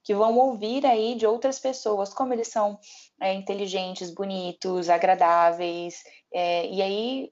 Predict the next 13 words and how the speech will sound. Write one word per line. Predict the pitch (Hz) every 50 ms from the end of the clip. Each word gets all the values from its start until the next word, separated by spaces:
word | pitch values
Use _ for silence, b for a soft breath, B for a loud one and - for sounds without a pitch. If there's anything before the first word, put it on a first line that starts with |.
| _ - -
a | 185
ausência | 196 202 196 208 220 254 247 - 220
da | 226
família | 226 - 226 208 214 208 208 208
nesse | 202 202 208 - 214
momento | 202 196 202 214 233 233 - _
pode | - 214 214 233 226 -
ter | - 240
esse | 240 240 - -
impacto | 247 240 - 214 196 196 196 - -
e | 226 214
esse | 226 220 - 302 302
risco. | 302 262 180 170 - - - - -